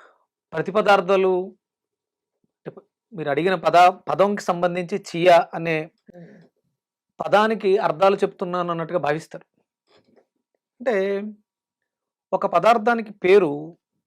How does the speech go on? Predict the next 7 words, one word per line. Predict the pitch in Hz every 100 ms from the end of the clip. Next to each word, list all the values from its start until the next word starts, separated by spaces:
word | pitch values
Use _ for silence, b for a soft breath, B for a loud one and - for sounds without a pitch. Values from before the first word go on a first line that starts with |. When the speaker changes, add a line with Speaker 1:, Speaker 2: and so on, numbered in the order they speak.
| -
Speaker 1:
దాంట్లో | 151 139 143 196 208 226
ఉండేటువంటి | 208 196 190 190 190 180
గుణగణాలను | 151 147 190 202 214 214 208 202 226
అనుసరించి | 180 196 202 185 220
పెడతారు. | 185 165 147 - _ _ _ _ _ _ _ _ _ _ _ _ _ _
Speaker 2:
మ్మ్. | 180 170 147 160 _ -
Speaker 1:
భారతదేశంలో | 135 156 175 165 175 170 147 175